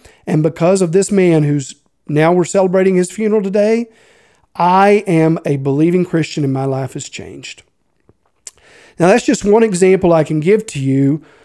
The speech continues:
of how the world can be changed by us being different, being salt and light. We've heard our pastors talk about on the ministry field the importance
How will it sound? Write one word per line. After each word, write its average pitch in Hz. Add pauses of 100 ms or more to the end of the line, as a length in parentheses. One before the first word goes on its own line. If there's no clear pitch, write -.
(120)
of 160
how 165
the 151
world 240 (280)
can 220
be 214
changed 196
by 139
us 180
being 151
different, 151 (480)
being 185
salt 208
and 147
light. 139 (540)
We've 185
heard 208
our 175
pastors 180
talk 160
about 147
on 143
the 139
ministry 160
field 139 (380)
the 143
importance 180